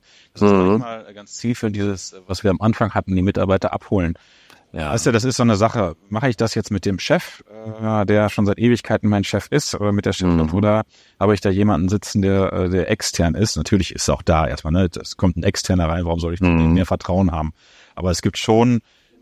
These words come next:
Speaker 1: ein Handwerkszeug, was dir als, äh, systemischer Coach mitgegeben wird, dass du die Leute da, dazu kriegst, dass sie sich öffnen.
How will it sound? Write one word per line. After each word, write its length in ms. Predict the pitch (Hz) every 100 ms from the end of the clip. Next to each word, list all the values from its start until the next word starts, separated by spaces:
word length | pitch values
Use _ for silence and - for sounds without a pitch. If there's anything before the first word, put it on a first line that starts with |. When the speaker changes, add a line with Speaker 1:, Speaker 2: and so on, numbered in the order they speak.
| _ -
Speaker 1:
ein 160 | 92
Handwerkszeug, 760 | 107 120 107 - - - 101 104
was 160 | 98 -
dir 160 | 98
als, 220 | 87 - -
äh, 100 | 90
systemischer 480 | 90 101 98 92 90
Coach 320 | 101 98 -
mitgegeben 520 | 104 101 92 92 92
wird, 240 | 90 90 -
dass 120 | -
du 60 | 92
die 60 |
Leute 300 | 85 87 87
da, 220 | 92 90 87
dazu 280 | 85 - 92
kriegst, 220 | - -
dass 120 | 87
sie 60 | 80
sich 220 | 82 -
öffnen. 300 | - 76 71